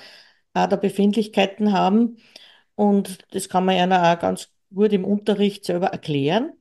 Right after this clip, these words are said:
ja, wa-, wie sie das machen wollen, weil für die richtige Schwimmlage braucht man später dann auch. Ja, ich hab das ja dasselbe dann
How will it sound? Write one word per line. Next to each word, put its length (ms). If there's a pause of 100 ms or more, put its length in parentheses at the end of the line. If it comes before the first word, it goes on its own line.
ja, 240
wa-, 260
wie 140
sie 160
das 200
machen 340
wollen, 280
weil 300 (280)
für 220
die 140
richtige 520
Schwimmlage 640
braucht 320
man 80
später 420
dann 260
auch. 300 (280)
Ja, 120
ich 60
hab 180
das 160
ja 140
dasselbe 540
dann 260